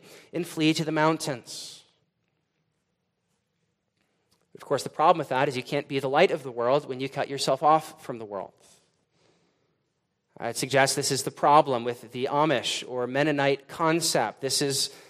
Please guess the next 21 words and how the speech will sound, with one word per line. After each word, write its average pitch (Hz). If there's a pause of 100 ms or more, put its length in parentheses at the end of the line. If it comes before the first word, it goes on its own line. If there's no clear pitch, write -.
(120)
uh, 123
the 135
problem 156
with, 123
with 127
what's 147
called 156
the 151
American 156
Redoubt, 147
the 127
call 165
for 139
conservative 156
Christians 156
to -
migrate 165
en 160
masse 160
to 139
Idaho 147